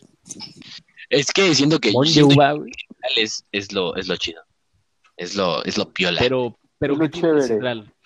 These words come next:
Speaker 2: O sea, en, en la, en la etiqueta dice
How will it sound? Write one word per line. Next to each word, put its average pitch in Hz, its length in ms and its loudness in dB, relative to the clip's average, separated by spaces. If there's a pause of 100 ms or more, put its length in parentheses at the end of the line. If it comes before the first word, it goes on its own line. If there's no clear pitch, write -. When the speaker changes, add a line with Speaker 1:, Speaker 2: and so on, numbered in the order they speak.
(120)
Speaker 2:
O 120 100 -8
sea, 120 220 -2
en, 123 200 -10
en 120 180 -10
la, 120 240 -4
en 120 100 -8
la 117 80 -6
etiqueta 127 440 -2
dice 120 580 -4